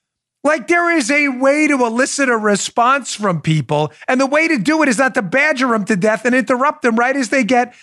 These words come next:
a, uh, a, a head of steam going. Now, you may be saying to yourself, "I know a lot of you are," which is smart.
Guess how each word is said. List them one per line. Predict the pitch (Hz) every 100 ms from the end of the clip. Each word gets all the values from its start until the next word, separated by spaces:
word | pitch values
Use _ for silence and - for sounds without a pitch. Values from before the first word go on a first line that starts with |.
| -
a, | 233 254
uh, | 226 214 202
a, | 208
a |
head | 196 262
of | 277
steam | - 339 302
going. | 226 165 175
Now, | 277 302 123 - _ _ _ _ _ _ _ _ -
you | 190
may | 247
be | 220
saying | 208 226 208 185
to | 160
yourself, | 165 185 175
"I | 160
know | 170 190
a | 170
lot | 165 160
of | 147
you | 151 135
are," | 131 156 - _ _
which | - 175 180
is | 180
smart. | - 262 233 110